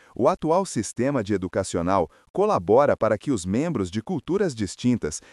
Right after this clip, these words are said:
enfrentem o imperialismo cultural, cujo aspecto colonial tem tornado as instituições educacionais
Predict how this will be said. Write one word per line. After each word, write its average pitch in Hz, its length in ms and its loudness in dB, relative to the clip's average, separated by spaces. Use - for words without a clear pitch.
enfrentem 180 640 -4
o 131 100 2
imperialismo 170 800 0
cultural, 123 600 4
cujo 92 260 0
aspecto 104 560 0
colonial 120 640 4
tem 196 160 -2
tornado 131 500 0
as 110 140 -2
instituições 110 840 -4
educacionais 107 840 -2